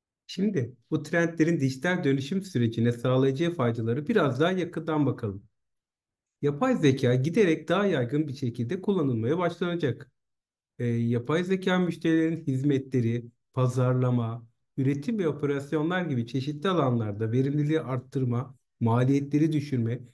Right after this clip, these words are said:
ve yeni fırsatları yaratma sürecine yardımcı olacak. İki bin yirmi dörtte dijital dönüşüm trendi büyük veri ve analitiği tabii ki şirketlerin karar verme süreçlerini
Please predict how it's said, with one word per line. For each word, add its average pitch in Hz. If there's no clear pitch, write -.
ve 143
yeni 139
fırsatları 135
yaratma 156
sürecine 117
yardımcı 240
olacak. 113
İki 160
bin 175
yirmi 180
dörtte 175
dijital 147
dönüşüm 185
trendi 143
büyük 156
veri 131
ve 220
analitiği 196
tabii 131
ki 156
şirketlerin 185
karar 143
verme 170
süreçlerini 175